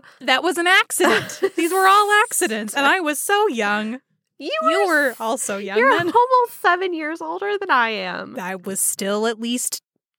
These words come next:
Speaker 1: no older than ten.
Speaker 2: That's not
Speaker 1: Probably.
Speaker 2: true. That's
Speaker 1: Definitely
Speaker 2: definitely
Speaker 1: true.
Speaker 2: No.
Speaker 1: Definitely true. Yeah.
Speaker 2: If I
Speaker 1: Because
Speaker 2: can
Speaker 1: we
Speaker 2: remember the laundry basket, you were twelve.
Speaker 1: Okay, you're just making that number up.
Speaker 2: <laughs> I
Speaker 1: You are
Speaker 2: am
Speaker 1: literally just making that number
Speaker 2: not.
Speaker 1: up.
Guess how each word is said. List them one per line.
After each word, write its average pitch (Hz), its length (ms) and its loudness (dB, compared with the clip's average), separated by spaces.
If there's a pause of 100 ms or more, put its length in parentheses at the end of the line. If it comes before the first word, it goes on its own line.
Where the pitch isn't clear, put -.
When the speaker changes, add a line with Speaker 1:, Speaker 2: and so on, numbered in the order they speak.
Speaker 1:
no 202 220 -2
older 269 200 2
than 302 140 4
ten. 349 360 -2 (480)
Speaker 2:
That's 220 220 0
not 180 240 -2
Speaker 1:
Probably. 180 180 -4
Speaker 2:
true. 160 160 -6 (340)
That's 202 200 4
Speaker 1:
Definitely 247 360 -4 (100)
Speaker 2:
definitely - 0 -
Speaker 1:
true. 208 280 -8 (340)
Speaker 2:
No. 214 260 -2
Speaker 1:
Definitely 180 400 -8
true. 180 400 -14
Yeah. 262 280 -4 (120)
Speaker 2:
If 277 160 2
I 262 220 4
Speaker 1:
Because 247 160 -2
Speaker 2:
can 427 160 0
Speaker 1:
we - 60 -4
Speaker 2:
remember 233 680 -8
the 269 140 -8
laundry 190 420 -6
basket, 294 560 -2
you 220 220 -10
were 277 200 -4
twelve. - 520 -4
Speaker 1:
Okay, 247 280 -8
you're 247 140 -4
just 339 200 -2
making 269 400 2
that 226 180 -4
number 214 280 -2
up. 202 160 -2
Speaker 2:
<laughs> - 20 2
I 226 60 2
Speaker 1:
You 247 120 4
are 233 60 4
Speaker 2:
am 233 140 0
Speaker 1:
literally 254 380 2
just 220 140 -6
making 214 260 -4
that 202 140 2
number 180 240 0
Speaker 2:
not. 185 80 -14
Speaker 1:
up. 202 100 -16